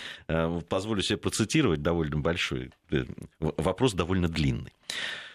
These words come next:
А, Меган Келли, когда вот говорили о кибервойне там и так далее, вот в-, во всех этих делах, значит, говорит: По крайней мере, одно свидетельство есть. Андрей Круцких, это советник Кремля по вопросам киберпространства, на самом деле он специальный представитель президента,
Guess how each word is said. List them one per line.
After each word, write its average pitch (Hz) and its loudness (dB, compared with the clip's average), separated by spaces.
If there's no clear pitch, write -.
А, 80 2
Меган 110 4
Келли, 170 4
когда 98 2
вот 87 4
говорили 95 6
о 80 4
кибервойне 101 4
там 80 0
и - -2
так 92 -2
далее, 71 4
вот 69 0
в-, 65 -4
во 73 2
всех - 0
этих 82 -8
делах, 123 2
значит, 78 0
говорит: 82 2
По 95 -2
крайней 180 2
мере, 139 6
одно 104 2
свидетельство 107 2
есть. 90 2
Андрей 90 2
Круцких, - 0
это 107 2
советник 110 2
Кремля 101 6
по 82 2
вопросам 85 4
киберпространства, 92 0
на 78 6
самом 80 4
деле 80 6
он 73 4
специальный 78 2
представитель 76 0
президента, 71 0